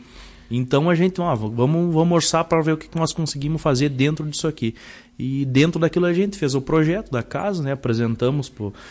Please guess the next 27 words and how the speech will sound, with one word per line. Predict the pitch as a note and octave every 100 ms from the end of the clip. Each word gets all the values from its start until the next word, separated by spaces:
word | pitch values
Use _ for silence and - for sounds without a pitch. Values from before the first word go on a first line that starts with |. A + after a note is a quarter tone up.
| - -
pro | G#2
prefeito, | - A2 - C3+ -
pro | A#2+
Felipe, | G#2 G#2+ G2 A#2 F3+ -
né? | C3 B2 D3+ - - _ -
E, | G#2+ G#2 G#2+
é, | G#2 G2+ G2+ G2+ F#2+ G2 - G#2
juntamente | G2+ A#2+ B2+ - B2 A2 B2+ C3+
foi | - A#2
o | A2+
dia | G#2+ B2
que | A2+
a |
gente | G#2+ A#2 G#2+
disse, | A2 A2
ó, | A2
precisamos | A#2+ A#2 A2+ - A2 G#2+ C3 E3+
o | F3
terreno | F3 D3+ C3+ B2+ D#3 F#3 E3+
aí, | D3+
<laughs> | D3+
precisamos | A#2+ D#3 C3+ C#3+ D3+
uma | D3
ajuda, | C#3+ C3+ B2+ C#3+ D#3+ F3+ D3
né? | C3 C#3
Pra | C#3+ C#3
gente, | C#3 C#3 C#3 D3+